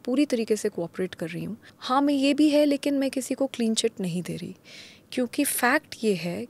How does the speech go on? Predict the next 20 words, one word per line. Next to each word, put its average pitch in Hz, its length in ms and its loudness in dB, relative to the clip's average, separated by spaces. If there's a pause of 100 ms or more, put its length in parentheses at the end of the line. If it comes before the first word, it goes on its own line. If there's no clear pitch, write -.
(120)
कि 269 380 0
मैं 220 320 2
ड्राइंग 190 320 0
रूम 240 140 2
में 233 160 2
थी, 196 300 -8 (360)
अरविंद 214 280 4
जी 233 140 0
घर 180 200 -4
पे 196 160 -6
थे 196 340 -6 (300)
और 233 220 4
मुझे 233 260 2
बहुत 185 320 -2
बुरी 190 240 -2
तरीके 180 360 -4
से 247 140 0
पीटा 170 400 -6
गया। 170 180 -10 (220)
मैं 220 80 2